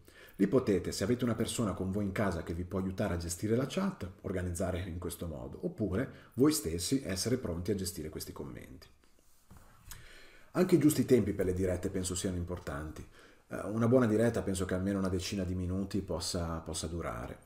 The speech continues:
Mm, difficilmente andrei oltre i trenta minuti, perché già quando facciamo dirette da contenuti formativi come queste,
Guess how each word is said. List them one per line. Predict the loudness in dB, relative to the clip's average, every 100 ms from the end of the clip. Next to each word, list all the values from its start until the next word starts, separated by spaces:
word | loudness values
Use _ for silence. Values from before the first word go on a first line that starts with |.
| -10
Mm, | -8 -8 -8
difficilmente | 0 0 2 2 4 4 4
andrei | 2 2 4
oltre | 2 0 -2
i |
trenta | -2 -2 -2
minuti, | -4 -4 -6 -8
perché | -8 -4 -4 -4 -10 -20 -8
già | 4 6 6 0
quando | -2 0
facciamo | 0 0 0 2 2 0 -2
dirette | 0 2 2 0 -2 -2
da | -4
contenuti | -4 -4 0 0 2 0 -4
formativi | -2 0 2 0 0 2 2 0
come | -2 -4 0
queste, | 2 2 0 -2